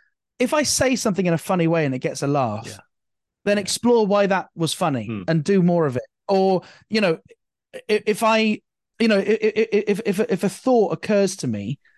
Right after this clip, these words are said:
Speaker 1: about something that's happened in the room or about something that's happened that, that day,
Speaker 2: Yeah.
Speaker 1: then play, you know, play with it. And so I went on to a couple of these shows really with the attitude of, "I'm not here to do a set. I'm here to entertain for ten minutes.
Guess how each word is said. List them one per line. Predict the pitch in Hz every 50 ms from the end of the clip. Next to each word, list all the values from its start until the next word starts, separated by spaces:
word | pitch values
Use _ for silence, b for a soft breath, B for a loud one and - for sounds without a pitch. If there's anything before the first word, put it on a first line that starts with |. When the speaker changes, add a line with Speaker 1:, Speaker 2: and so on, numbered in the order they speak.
| b b b b b b b _ _ _ -
Speaker 1:
about | 175 156 214 190 190 175 -
something | - 196 180 151 170 165
that's | 165 151
happened | 170 165 147 160 156
in | 151
the | 151 143
room | 143 151 151 151 147
or | 139
about | 135 156 165 151 -
something | 175 160
that's | 147 139 165
happened | 156 151 147 139
that, | 127 - -
that | 147 143 127 -
day, | - 139 131 117 101 101 127 _ b b b
Speaker 2:
Yeah. | b 110 101 98 107 _ _ _ _ _ -
Speaker 1:
then | 208 202 196 196 175 196
play, | - - 233 233 -
you | - 196
know, | 185 165
play | - - - 220 220 214
with | 180 147
it. | 135
And | 143
so | - 208 185 -
I | 208
went | 208 196 269 277 262
on | 226 202
to | - 214
a | -
couple | 190 170 180
of |
these | 175 180
shows | - - 170 147 143
really | 202 233 208 214
with | 190 180
the | 185
attitude | 180 180 - - - - 147 139
of, | 135 131 123 - b b b b b b _ _ _ _ -
"I'm | 175 196
not | 233 247 240
here | 247 196
to | 202
do | 175 180 170
a | 151
set. | - - - 135 120 131 - - -
I'm | 160 165 170
here | 160 208 208 196 180 165 160 156 - _ _ _ _ _ -
to | - -
entertain | 180 180 160 - - 190 180 165
for | 147 -
ten | - 139 123 117
minutes. | 113 113 120 123 - -